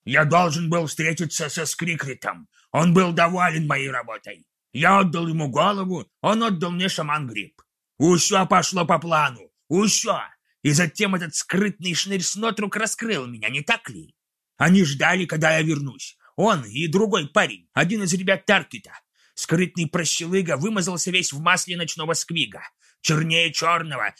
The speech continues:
и вонючее, чем жевательный сквиг. Мои шноты и сквиговые ищейки, и мои парни никогда бы не увидели или не унюхали бы его. Он был скрытным типом. Он так и точил на меня зуб, а я и знать не знал.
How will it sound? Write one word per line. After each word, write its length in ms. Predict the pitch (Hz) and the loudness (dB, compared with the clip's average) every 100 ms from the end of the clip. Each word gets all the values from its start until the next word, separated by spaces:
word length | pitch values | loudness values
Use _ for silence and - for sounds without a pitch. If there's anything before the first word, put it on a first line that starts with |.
| - | -2
и 100 | 160 | 0
вонючее, 640 | 180 196 226 202 214 202 | 2 0 -2 -4 -4 -4
чем 220 | - 202 160 | -2 -2 0
жевательный 580 | 185 165 156 165 160 | 0 -2 -2 -8 -6
сквиг. 500 | - - 95 - - _ _ _ _ - | -6 -8 -12 -16 -20 _ _ _ _ -2
Мои 260 | 156 165 156 | 0 2 0
шноты 480 | 175 160 170 151 | 0 0 -2 0
и 120 | 120 127 | -2 -2
сквиговые 600 | - 170 156 151 151 147 | -2 -2 -2 0 0 -2
ищейки, 640 | - 180 175 143 117 95 _ - | 0 0 -2 -4 -8 -8 _ 2
и 80 | 165 | 4
мои 240 | 170 165 | 4 2
парни 460 | 156 175 185 180 135 | 2 2 2 2 -2
никогда 520 | 151 160 190 185 190 | -2 0 0 2 2
бы 120 | 180 | 2
не 100 | 170 | 0
увидели 600 | 175 175 208 147 107 87 _ - | 0 0 -2 -4 -8 -10 _ -2
или 180 | 170 | 2
не 140 | 185 190 | 4 4
унюхали 520 | 190 208 202 151 135 | 4 2 0 -2 -4
бы 100 | 120 | -6
его. 340 | 120 104 95 _ _ _ _ | -8 -10 -14 _ _ _ _
Он 300 | 127 165 180 | 2 4 6
был 220 | 156 185 175 | 4 2 0
скрытным 800 | - 175 180 208 190 165 170 147 | -2 0 2 2 -2 -4 -4 -4
типом. 440 | 139 - 95 - _ _ _ - | -6 -6 -10 -12 _ _ _ 0
Он 180 | 185 | 0
так 180 | 175 165 | 2 -2
и 60 | 165 | -2
точил 340 | 170 165 185 | -2 -2 -2
на 80 | 175 | 0
меня 260 | 175 185 170 | 0 0 -2
зуб, 320 | 208 156 _ _ - | -4 -10 _ _ -2
а 140 | 156 | 2
я 160 | 226 233 | 4 2
и 80 | 180 | 2
знать 340 | 180 175 - | 0 0 -2
не 100 | 123 | -10
знал. 280 | 107 101 | -8 -8